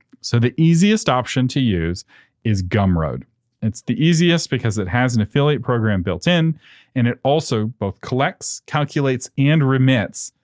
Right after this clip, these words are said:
sales taxes and V A taxes for you, which makes it by far the easiest to use and understand. It also is self-hosted,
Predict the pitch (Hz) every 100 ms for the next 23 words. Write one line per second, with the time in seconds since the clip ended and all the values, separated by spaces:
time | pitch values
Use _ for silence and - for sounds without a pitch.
0 | _ - - 127 123 - 113 107 117 110
1 | - 110 95 104 101 - 92 - 98 -
2 | - 113 98 78 - _ _ - - -
3 | - 98 104 - 107 85 82 - 117 110
4 | 82 - - 101 95 104 104 - 104 92
5 | 85 87 82 82 - 80 71 - _ _
6 | _ _ _ _ _ _ _ - 110 113
7 | - 117 101 - 113 107 - 113 - 90